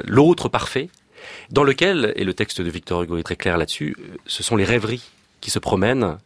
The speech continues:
euh, qui permettent de s'échapper à ce que l'on est devenu, c'est-à-dire des Occidentaux.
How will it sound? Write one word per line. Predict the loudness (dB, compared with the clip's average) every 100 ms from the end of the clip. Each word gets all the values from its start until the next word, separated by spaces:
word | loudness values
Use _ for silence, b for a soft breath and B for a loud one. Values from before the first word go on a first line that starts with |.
| _ -14
euh, | -12 -12 -14
qui | -2
permettent | 0 0
de | 0
s'échapper | 2 2 2 0 -6 -4
à | -6
ce | -6 -2
que | 0
l'on | 2
est | 2
devenu, | -2 -4 -4
c'est-à-dire | -4 -4 -2
des | -2 -4
Occidentaux. | -4 -6 -8 -10